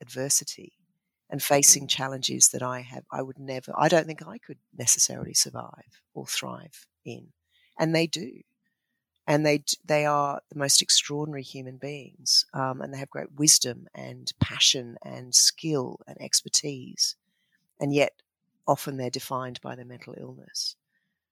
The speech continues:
Speaker 1: Um, so, so I, I in my job inevitably meet many, many people who have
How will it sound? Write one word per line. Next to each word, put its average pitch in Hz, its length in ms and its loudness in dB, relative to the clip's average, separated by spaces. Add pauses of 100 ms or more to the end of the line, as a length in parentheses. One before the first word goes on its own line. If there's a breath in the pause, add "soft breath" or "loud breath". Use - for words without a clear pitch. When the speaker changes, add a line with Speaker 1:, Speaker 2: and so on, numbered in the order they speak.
(360)
Speaker 1:
Um, 139 460 2 (420)
so, 160 300 6
so 160 220 4
I, 196 340 4 (320)
I 165 200 6
in 175 120 6
my 147 200 0
job 131 540 -4
inevitably 143 920 -4
meet 135 360 -8
many, 135 280 -10
many 127 220 -12
people 131 580 -20 (800)
who 143 180 0
have 123 420 -6